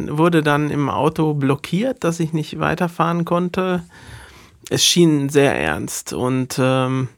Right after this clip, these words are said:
dann habe ich gefragt, worum es denn geht. Und, ähm, allgemeine Verkehrskontrolle war es natürlich, ist ja klar. Führerschein, Fahrzeugpapiere, ihr kennt das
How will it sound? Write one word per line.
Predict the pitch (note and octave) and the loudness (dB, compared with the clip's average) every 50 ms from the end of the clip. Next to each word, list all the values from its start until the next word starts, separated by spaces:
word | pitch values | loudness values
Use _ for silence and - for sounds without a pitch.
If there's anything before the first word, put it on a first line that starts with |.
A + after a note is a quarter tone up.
| _ - - - _ _ | _ -20 -20 -20 _ _
dann | - B2+ A#2+ | -4 -2 0
habe | A#2+ A#2+ | 0 0
ich | B2+ - | -2 -4
gefragt, | - C3+ - - - A#2+ A2+ B2 - - - - - - | -6 -8 -6 -2 -2 -2 -2 -2 -6 -12 -14 -8 -2 2
worum | C3+ C3+ D#3+ F3 | 4 4 4 4
es | E3+ - | 2 2
denn | C#3+ B2+ | 2 2
geht. | B2+ D#3 G#3+ C4+ - - - - _ _ _ - | 2 2 0 0 -4 -10 -16 -20 _ _ _ -8
Und, | - C3 C3+ C3+ C3+ C3+ C#3 C#3 C3+ - - - | -4 -2 -2 -2 -2 -2 -2 -4 -6 -6 -6 -4
ähm, | C3 B2+ B2+ C3 C3 C3 B2+ B2+ B2+ - - - - - - | -2 -2 0 0 -2 -2 -2 -4 -6 -8 -14 -20 -20 -6 0
allgemeine | - C#3+ E3+ F3 F3 D#3 C#3+ C#3 C#3 C#3 C3+ | 2 4 4 4 4 4 4 4 4 2 2
Verkehrskontrolle | - D3 C3 - - B2+ A#2 A#2 - - - B2 A2+ - - A#2+ A2+ A2+ G#2+ G2 | 2 0 0 0 -2 -2 -2 -4 -4 -4 -4 -4 -4 -2 -2 -2 -2 -2 -2 -4
war | G2 - | -6 -8
es | - - | -8 -6
natürlich, | - A#2 - - A#2+ - - - C#3 - | -6 -8 -6 -6 -8 -8 -8 -10 -10 -10
ist | - - - - - | -10 -10 -10 -10 -10
ja | - - - - | -10 -10 -10 -12
klar. | - - - B2 - B2+ - _ _ - - - - - - - - - - _ _ | -14 -12 -12 -12 -12 -12 -14 _ _ -20 -20 -20 -20 -20 -20 -20 -20 -20 -20 _ _
Führerschein, | - - D3+ D3+ D3 C#3+ - D3+ C#3+ C#3+ C#3+ C#3 | 0 2 4 4 2 2 2 0 0 2 2 2
Fahrzeugpapiere, | D3+ C#3 D3 - D3+ C#3+ C#3+ - D3 C#3 C#3+ - C#3+ C#3 C#3 C3+ C3 C#3 C3+ C3+ C3+ C3 C3 - - _ _ _ | 2 0 0 0 -2 -4 -2 -2 -4 -4 -4 -4 -4 -2 -2 -2 -2 -2 -2 0 -2 -2 -4 -8 -14 _ _ _
ihr | - E3+ D#3+ | 4 4 4
kennt | E3 - E3 D#3+ E3 E3 E3+ | 6 4 4 4 4 4 4
das | D3+ C#3+ C#3+ C#3+ - - - - | 4 4 4 2 0 -6 -10 -10